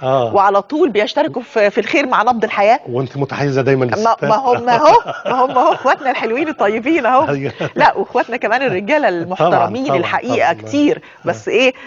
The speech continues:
Speaker 2: مننا ستات زي، <laughs> زي بعضينا. تاني بقول للحاجة فردوس والحاجة سعدية والحاجة رقية، آه، وكل إخواتنا، كل إخواتنا رجالة وستات سفراء نبض الحياة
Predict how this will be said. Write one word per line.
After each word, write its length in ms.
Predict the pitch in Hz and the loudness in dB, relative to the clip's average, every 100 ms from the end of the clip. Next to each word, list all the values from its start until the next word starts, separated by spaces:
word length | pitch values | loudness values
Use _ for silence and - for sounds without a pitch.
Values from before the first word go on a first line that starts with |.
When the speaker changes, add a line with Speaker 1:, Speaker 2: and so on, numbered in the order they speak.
| - | -12
Speaker 2:
مننا 340 | 135 208 220 294 | -4 0 0 0
ستات 300 | 208 247 247 | 0 -2 0
زي، 140 | 294 330 - | 0 0 -4
<laughs> 180 | - 277 | -2 0
زي 80 | 262 | 0
بعضينا. 460 | 214 196 208 294 370 - 131 - - - - - | 2 2 0 -4 -6 -6 -18 -20 -20 -20 -6 0
تاني 240 | 254 247 | 0 0
بقول 280 | 214 170 240 | -2 -2 -4
للحاجة 640 | 185 - 220 180 185 180 | -4 -4 -4 0 2 2
فردوس 600 | - 180 180 208 214 226 | 0 -6 -4 -2 -2 -4
والحاجة 420 | 180 180 202 170 175 | -8 -4 -4 -2 -2
سعدية 500 | 165 156 196 185 165 | -2 -2 -2 0 -2
والحاجة 440 | 180 226 220 185 | 0 -4 -2 -2
رقية، 540 | 180 - 262 277 302 - - - - - - - - | -2 -2 -2 0 -2 -4 -20 -20 -20 -20 -20 -6 0
آه، 140 | 180 | 2
وكل 340 | 180 - 349 | 4 4 2
إخواتنا، 480 | 277 - 214 170 147 - | 0 0 -2 -4 -14 -6
كل 200 | 254 240 | -4 -4
إخواتنا 480 | - 226 240 208 190 | 0 0 0 -4 -2
رجالة 400 | 175 165 233 196 | 0 2 2 0
وستات 520 | 202 202 - 254 269 - _ _ | -2 -6 0 2 2 -4 _ _
سفراء 680 | - 240 294 233 277 254 202 | -2 0 2 4 4 2 0
نبض 280 | 226 190 | -4 -2
الحياة 480 | 190 - 185 190 247 | -4 -2 2 4 2